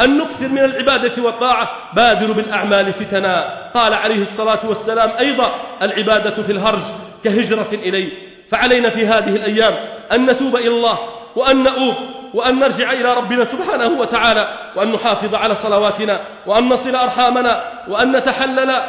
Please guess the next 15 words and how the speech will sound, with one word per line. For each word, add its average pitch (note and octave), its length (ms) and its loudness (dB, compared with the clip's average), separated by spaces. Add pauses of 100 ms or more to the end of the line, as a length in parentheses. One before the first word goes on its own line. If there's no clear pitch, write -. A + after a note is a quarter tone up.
(340)
وأن B3+ 240 2
نتحلل C4 640 2
ممن C4+ 360 2
ظلمناه، C4 500 4 (260)
وأن A3 200 0
نتقي A#3+ 420 -2
الله A3+ 280 0
جل A3 240 -2
وعلا، A3 400 0 (340)
فإن، A3+ 460 0 (300)
لا، G#3+ 180 0
فإنه A3+ 480 0
لا A3 100 2
يأتي A3 460 -2 (160)
بلاء A3 480 2